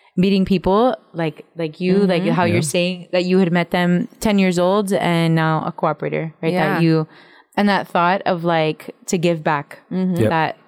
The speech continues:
Speaker 1: okay, I can't be in youth group for the rest of my life. I need to do something here.
Speaker 2: Yeah.
Speaker 3: Transcend,
Speaker 1: I need
Speaker 3: yeah.
Speaker 1: to, yeah, yeah, I, I need to
Speaker 2: Yeah.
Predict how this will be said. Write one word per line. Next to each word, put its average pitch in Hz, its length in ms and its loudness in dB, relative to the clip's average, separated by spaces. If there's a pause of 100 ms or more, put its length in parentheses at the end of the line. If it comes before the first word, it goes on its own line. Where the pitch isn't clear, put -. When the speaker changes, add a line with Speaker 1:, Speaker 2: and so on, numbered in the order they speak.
Speaker 1:
okay, 175 360 0
I 170 120 -2
can't 180 240 0
be 190 100 2
in 185 80 2
youth 180 220 2
group 190 160 0
for 190 100 0
the 170 80 2
rest 170 220 -2
of 175 60 0
my 170 140 0
life. 170 360 0
I 175 40 2
need 165 180 2
to 185 100 -2
do 170 160 2
something 160 400 -2
here. 156 320 2
Speaker 2:
Yeah. 165 220 0
Speaker 3:
Transcend, 113 340 0
Speaker 1:
I 110 60 2
need 104 100 0
Speaker 3:
yeah. 104 60 0
Speaker 1:
to, 165 280 0
yeah, 160 280 2
yeah, 156 180 0
I, - 20 2
I 175 240 2
need 170 120 0
to 170 60 0
Speaker 2:
Yeah. 156 60 -2